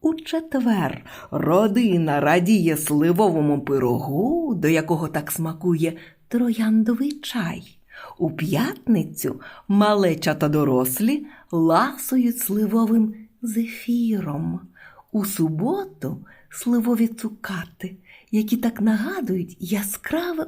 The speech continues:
осіннє листячко. Осінь — улюблена пора року руденьких лисичок. Вони збирають листя, наче троянди улітку,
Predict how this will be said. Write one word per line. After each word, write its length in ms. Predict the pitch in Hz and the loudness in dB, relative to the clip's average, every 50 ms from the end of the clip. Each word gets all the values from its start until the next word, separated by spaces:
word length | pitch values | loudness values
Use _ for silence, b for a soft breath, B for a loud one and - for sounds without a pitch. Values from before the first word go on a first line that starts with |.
| 320 - | -8 -10
осіннє 600 | 269 277 - - 311 320 311 320 311 311 311 302 | -10 -10 -6 -2 -2 -2 0 0 -2 0 0 0
листячко. 1080 | 294 285 294 302 320 320 320 - - - - 151 156 156 - - - - 175 180 180 180 - _ _ _ _ _ _ _ _ _ _ _ _ _ _ - | 0 0 0 -2 -4 -6 -8 -14 -14 -12 -10 -10 -10 -10 -12 -12 -10 -10 -10 -10 -10 -14 -20 _ _ _ _ _ _ _ _ _ _ _ _ _ _ -6
Осінь — 880 | - 190 208 214 208 214 - - - - - - 135 113 120 151 190 - B B B B B B B B - | -4 -2 -2 -2 -4 -6 -8 -8 -10 -8 -6 -4 -4 -4 -4 -6 -8 -12 B B B B B B B B -2
улюблена 800 | 208 190 185 180 180 185 208 208 180 139 147 151 156 156 160 156 | 0 2 4 4 4 4 4 2 0 0 0 0 0 0 -2 -2
пора 380 | 156 175 165 165 160 151 151 | 0 0 0 2 2 2 2
року 680 | 147 151 156 185 226 269 277 - - - - 233 233 226 B B B B B - | 2 2 2 2 2 0 -2 -6 -10 -6 -4 -4 -4 -4 B B B B B -6
руденьких 1160 | 185 170 160 156 151 147 135 170 180 180 180 180 180 180 180 - - 170 170 - - - - _ _ _ | -4 -2 -2 -2 -2 0 0 0 0 0 0 0 0 0 -2 -4 -6 -6 -6 -6 -10 -14 -16 _ _ _
лисичок. 1120 | 170 170 165 170 170 170 170 - - - 160 156 151 151 - - - 156 170 - - - B B B B B B B B | -6 -4 -2 -2 -2 -2 -4 -6 -4 -4 -4 -4 -6 -8 -10 -10 -10 -10 -10 -12 -16 -20 B B B B B B B B
Вони 280 | - 196 214 214 214 214 | -2 0 2 2 2 2
збирають 640 | 196 185 180 196 202 214 214 208 190 190 190 - 202 | 2 2 0 2 2 2 2 0 0 -2 -4 -4 -4
листя, 640 | 196 220 247 294 311 - - - - - 175 175 175 B B B B B B | -4 -4 -4 -4 -6 -10 -12 -14 -6 -4 -4 -4 -4 B B B B B B
наче 300 | - 233 233 - 254 254 | -2 -2 0 -2 -4 -4
троянди 640 | - 254 262 262 254 285 277 262 240 214 185 175 220 | -2 -2 0 0 0 0 0 0 2 2 2 2 2
улітку, 600 | 208 202 220 220 254 247 226 - - - 165 160 | 4 4 4 4 4 4 2 0 -2 -2 -2 -2